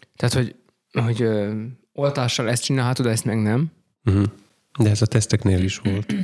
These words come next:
Speaker 1: <clears throat> Igen.
Speaker 2: Mondták, hogy
Speaker 1: Tehát én a külföldre való utazást úgy gondolom, hogy, hogy ha azt mondják, hogy csak úgy mehetek át Magyarországra, hogyha van oltásom, a-, az, az, az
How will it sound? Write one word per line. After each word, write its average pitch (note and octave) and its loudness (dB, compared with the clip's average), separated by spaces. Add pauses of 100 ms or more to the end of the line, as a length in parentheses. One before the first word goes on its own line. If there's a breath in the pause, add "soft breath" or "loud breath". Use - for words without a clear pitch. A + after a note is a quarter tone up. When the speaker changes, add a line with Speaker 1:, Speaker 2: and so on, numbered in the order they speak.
Speaker 1:
<clears throat> B2 -4
Igen. B2+ 0 (220)
Speaker 2:
Mondták, F#2+ 0
hogy F#2+ 2
Speaker 1:
Tehát - -6
én C#3+ 2
a B2+ -2
külföldre C#3 -2
való A2+ -4
utazást A2+ -4 (500)
úgy D3 4
gondolom, B2 2
hogy, A#2+ 2 (460 loud breath)
hogy - 0
ha C3+ -2
azt D3+ 0
mondják, B2+ -2
hogy A#2 -2
csak - -2
úgy C3+ 2
mehetek A#2+ 0
át A#2 -2
Magyarországra, A2+ 0 (680)
hogyha B2+ 2
van B2 2
oltásom, B2 0
a-, - -2
az, C3+ -4
az, - -2
az C3 0